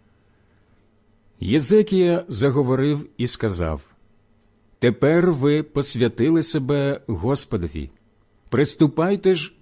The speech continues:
і приносьте жертви і подячні приносини в дім Господній". І принесла вся громада жертви і подячні приносини, і кожний, хто мав щире серце, всепалення.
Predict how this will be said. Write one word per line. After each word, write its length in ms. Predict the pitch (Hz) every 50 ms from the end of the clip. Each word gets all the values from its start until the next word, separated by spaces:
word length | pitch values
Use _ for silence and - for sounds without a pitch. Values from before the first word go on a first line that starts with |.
| _ -
і 120 | 165 170
приносьте 640 | 170 170 165 170 165 180 202 208 190 - - 190 185
жертви 640 | 165 160 180 175 139 107 - - - 82 85 78 73 - _ _ _ _ _
і 120 | - 180
подячні 720 | 175 175 180 175 156 139 151 165 170 - - - 143 139
приносини 800 | 123 - 104 107 107 120 165 202 196 - - 185 180 175 175 170 175 - _ _ -
в 120 | - 82 78
дім 280 | 69 71 110 147 165
Господній". 800 | 147 143 160 - - - - 180 151 117 98 82 80 71 69 - _ _ _ _ _ _ _ _ _ _ _ _ _ _ _ _ _ _ _ _ _ _ _ _ _ _ _ _ _ _ -
І 120 | - 127
принесла 540 | 120 - 143 175 196 202 185 - - 226 240
вся 360 | 233 - - - 160 156 147
громада 720 | 127 101 107 120 117 127 160 190 202 180 185 185 175 175 - -
жертви 800 | - 139 80 76 98 143 180 196 190 - - 170 180 180 175 175 - -
і 100 | 175 170
подячні 600 | - 170 170 147 127 131 147 - - - 147 151
приносини, 880 | - 165 175 175 151 131 123 113 104 - - 110 104 101 98 95 101 - _ _ _ _ _ _ _ _ -
і 120 | 127 120
кожний, 520 | 110 - 160 185 196 127 107 90 78 73 - - _ _ _
хто 300 | - - - - 151 139
мав 180 | 123 110 92 78
щире 380 | - - - - 104 87 82 78
серце, 600 | - - 156 180 196 190 - - - 185 190 185 - _ _ _ _ _ _ -
всепалення. 880 | - - - - - 160 160 - 143 127 113 92 85 80 76 71 69 69